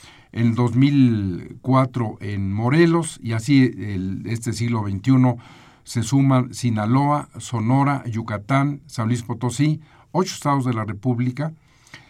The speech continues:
y que desgraciadamente el Distrito Federal, bueno, ya antes oyeron ustedes mi crítica de que la Constitución a lo mejor no tenga derecho familiar, es una contradicción in adiecto,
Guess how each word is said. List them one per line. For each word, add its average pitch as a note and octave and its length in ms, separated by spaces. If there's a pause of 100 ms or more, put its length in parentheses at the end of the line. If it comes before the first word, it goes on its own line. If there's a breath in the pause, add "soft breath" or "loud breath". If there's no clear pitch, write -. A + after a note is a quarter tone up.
(200 loud breath)
y A2+ 80
que B2+ 200
desgraciadamente B2+ 920
el A2 100
Distrito B2+ 380
Federal, C#3 540
bueno, A#2+ 200
ya A2 120
antes A#2 200
oyeron G#2+ 380
ustedes G2+ 320
mi F#2+ 120
crítica G2+ 640
de E2+ 140
que G2+ 100
la F#2+ 140
Constitución G2 640
a G#2 60
lo F#2+ 100
mejor F#2 240
no A2+ 140
tenga A2 200
derecho G2+ 300
familiar, A#2+ 560 (580 loud breath)
es C3+ 240
una C3+ 560 (240)
contradicción B2 960
in A#2 140
adiecto, C3 720